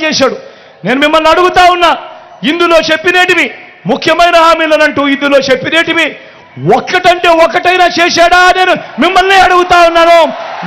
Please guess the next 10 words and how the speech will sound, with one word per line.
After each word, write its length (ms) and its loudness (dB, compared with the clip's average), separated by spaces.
మీరే 300 2
సమాధానం 580 2
చెప్పండి 280 0
అని 120 0
కోరుతా 320 0
ఉన్నా. 220 0
ఇందులో 280 0
చెప్పినటివి, 720 0
ఇందులో 240 0
చెప్పినటివి, 680 0